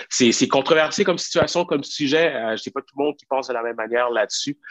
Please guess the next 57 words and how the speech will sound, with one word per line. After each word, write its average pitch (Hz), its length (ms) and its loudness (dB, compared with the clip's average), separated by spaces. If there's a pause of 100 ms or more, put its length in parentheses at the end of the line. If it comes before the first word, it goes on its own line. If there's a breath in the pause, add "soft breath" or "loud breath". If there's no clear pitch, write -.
(240 loud breath)
Euh, 90 80 2
moi, 101 100 0
c'est 113 140 -4
vraiment 104 200 2
mon 101 160 4
point 98 280 0
de 95 40 -6
vue 107 120 -6
par 110 160 0
rapport, 98 400 0
euh, 90 240 -2 (560 loud breath)
au, 95 200 4
au, 95 540 2
au 101 60 4
transfer 107 420 0 (100)
portal. 113 360 4
Puis 110 100 -6
c'est 104 160 2
vraiment, 101 480 2 (360 loud breath)
à 123 120 0
la - 80 2
fin 170 120 0
de 151 40 4
la 143 60 4
journée, 131 220 2
on 127 100 2
enseigne 113 360 2
à 104 80 2
des 101 120 2
jeunes, 101 300 0
à 98 60 -2
des 95 160 0
jeunes 95 240 0
hommes, 101 200 2
à 87 80 -4
des, 87 220 -2
à 85 100 -4
des 90 80 -2
futurs - 360 -4
adultes 95 360 0
de 95 80 2
notre 92 160 -2
société. - 440 -8
Puis - 120 -8
je - 80 0
pense 95 200 -6
qu'il - 80 -16
faut 92 120 -8
enseigner 87 300 -6
des 87 100 -6
valeurs 82 360 -12
qui - 40 -8
sont - 80 -12
plus - 140 -16
solides 71 300 -10
que - 120 -16
ça. - 120 -18